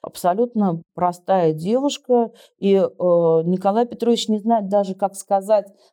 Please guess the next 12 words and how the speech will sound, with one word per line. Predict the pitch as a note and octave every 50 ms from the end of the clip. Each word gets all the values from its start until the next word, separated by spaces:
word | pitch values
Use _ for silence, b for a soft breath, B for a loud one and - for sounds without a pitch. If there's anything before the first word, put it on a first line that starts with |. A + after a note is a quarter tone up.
| b
брату | - E3+ G#3+ A#3+ B3+ B3 G3+ - - D3+ C3+ D3 C#3+ - _ _ _ _ _ _ _ _ _ _ _ _ _ _
о | - D3+ D3+
том, | - - - G3 A3 A#3+ A#3+ A#3+ A#3+ b b b b _ -
э, | - D#3 D#3 D3+ D3+ D3 C#3+ D3
что | - - - - D#3 D#3 D#3+ D#3+ D#3 - E3+ E3 - _ _ _ _ _ _ -
у | D#3
него | E3+ E3 D#3 D3+ D#3
есть | D#3 C#3+ C#3+ C#3+ C#3 -
сын, | - - - G3 A3+ B3 C4 B3+ B3 B3 b b b b _
и, | - E3 E3 D#3+ D#3 D#3 D#3 D3+ D3+ D3+ D#3 D#3 - _
э, | - D3+ D3+ D3 D3+ D#3 D#3 D3+ - - - - - - - - _ _ - - - - - - _
он, | - D#3+ D3+ D3+ D#3